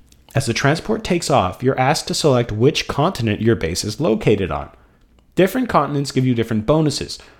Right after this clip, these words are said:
For example, in the beginning, setting your base in North America lowers the cost of, uh, weapons and aircraft by fifty percent.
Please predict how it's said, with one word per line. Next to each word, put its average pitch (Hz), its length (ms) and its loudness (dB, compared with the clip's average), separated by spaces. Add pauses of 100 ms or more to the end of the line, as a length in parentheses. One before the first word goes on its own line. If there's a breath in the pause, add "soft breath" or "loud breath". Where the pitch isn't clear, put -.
(120)
For 175 160 0
example, 127 400 2
in 135 100 2
the 131 80 4
beginning, 123 540 2 (240 loud breath)
setting 151 440 0
your 165 120 -2
base 135 260 0
in 131 160 0
North 117 240 -2
America 110 720 0 (380)
lowers 127 420 4
the 147 80 2
cost 110 400 -2 (140)
of, 92 500 0
uh, 87 260 -2
weapons 101 280 -2
and 95 120 -2
aircraft 123 600 0
by 110 140 2
fifty 104 260 -4
percent. 92 460 -2